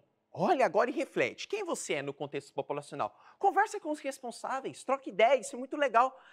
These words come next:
E a partir do momento que a gente se reconhece, é um primeiro passo pra nossa cidadania.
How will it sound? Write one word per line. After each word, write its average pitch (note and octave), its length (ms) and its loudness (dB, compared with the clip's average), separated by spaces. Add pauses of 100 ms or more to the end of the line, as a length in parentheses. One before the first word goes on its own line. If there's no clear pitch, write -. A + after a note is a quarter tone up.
(120)
E A3 160 -2 (300)
a F#3+ 60 -2
partir A3 300 4
do F#4 100 2
momento D4 240 0
que - 60 0
a G3 40 2
gente B3 180 -6
se - 140 -10
reconhece, A3 640 0
é G#3 60 4
um A3 60 0
primeiro C#4+ 360 -2
passo F#4 400 -2
pra A#3 160 -4
nossa F3+ 240 -6
cidadania. F3+ 720 -2